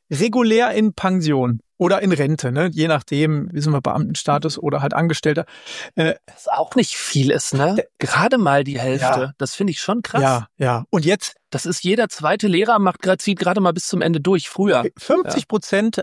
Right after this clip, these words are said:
Speaker 1: haben vor zehn Jahren noch bis zum Ende
Speaker 2: Ja.
Speaker 1: durchgezogen. Achtung, schätz mal, wie viel sind's zehn Jahre später, also zweitausenddreiundzwanzig,
Speaker 2: Ja, ich hab
Speaker 1: vierundzwanzig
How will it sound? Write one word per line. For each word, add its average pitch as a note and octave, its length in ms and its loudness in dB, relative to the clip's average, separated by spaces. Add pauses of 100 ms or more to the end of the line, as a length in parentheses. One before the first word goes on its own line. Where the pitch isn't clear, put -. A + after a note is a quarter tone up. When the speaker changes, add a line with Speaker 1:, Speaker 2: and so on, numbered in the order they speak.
(100)
Speaker 1:
haben G3 380 -2
vor F3 200 -2
zehn F#3+ 340 -2
Jahren E3+ 200 0
noch E3 120 -4
bis - 180 -6
zum F3 160 -4
Ende D#3+ 200 0
Speaker 2:
Ja. D3+ 40 -2
Speaker 1:
durchgezogen. G#3+ 800 0
Achtung, A#3 460 -2
schätz - 260 -4
mal, A3+ 180 0
wie G3 120 -2
viel F3+ 180 -2
sind's E3+ 320 -2
zehn F#3+ 240 -2
Jahre E3 180 2
später, D3 400 -4
also D#3+ 160 -4
zweitausenddreiundzwanzig, D3+ 1400 -4
Speaker 2:
Ja, D3+ 160 2
ich D3+ 120 0
hab E3 120 2
Speaker 1:
vierundzwanzig - 20 -20